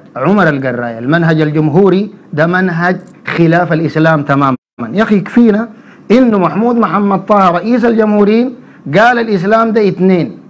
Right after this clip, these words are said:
وم-، والقراي ذاته قال الكلام ده، قال رسالة جابها محمد صلى الله عليه وسلم،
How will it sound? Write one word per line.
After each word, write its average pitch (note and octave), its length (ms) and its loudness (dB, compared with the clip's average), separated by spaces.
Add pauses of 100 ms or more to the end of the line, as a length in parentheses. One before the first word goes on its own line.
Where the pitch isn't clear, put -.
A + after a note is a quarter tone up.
وم-، D3+ 140 -2
والقراي F#3 500 2
ذاته C4 240 2
قال A3 120 2
الكلام D#3+ 360 -2
ده، D#3 80 -10 (560)
قال A3 340 2 (320)
رسالة G3+ 440 2
جابها F#3+ 260 2
محمد F#3+ 460 0
صلى D#3 220 -2
الله D#3+ 320 0
عليه D#3 160 -2
وسلم، E3+ 420 -4